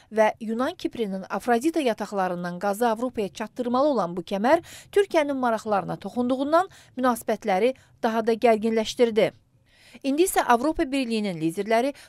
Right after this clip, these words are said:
qurumun xarici siyasət yetkilisi Josep Borrell-ə tapşırdılar ki, iki min iyirmi birinci ilin martına qədər Türkiyəyə qarşı tətbiq ediləcək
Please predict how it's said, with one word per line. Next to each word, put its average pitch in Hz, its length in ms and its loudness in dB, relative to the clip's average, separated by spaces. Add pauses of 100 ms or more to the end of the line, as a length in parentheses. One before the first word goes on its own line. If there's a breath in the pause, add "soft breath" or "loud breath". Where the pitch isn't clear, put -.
qurumun 269 320 -2
xarici 285 480 -4
siyasət 240 480 -4
yetkilisi 180 480 -6
Josep 233 400 -4
Borrell-ə 185 320 0
tapşırdılar 202 720 -2
ki, 311 140 0 (340 loud breath)
iki - 180 -10
min 370 140 -8
iyirmi 233 400 -4
birinci 226 320 -6
ilin 214 160 -6
martına 165 480 -6
qədər 247 320 2 (320 loud breath)
Türkiyəyə 277 560 2
qarşı 196 320 -4
tətbiq - 540 -4
ediləcək 175 500 -4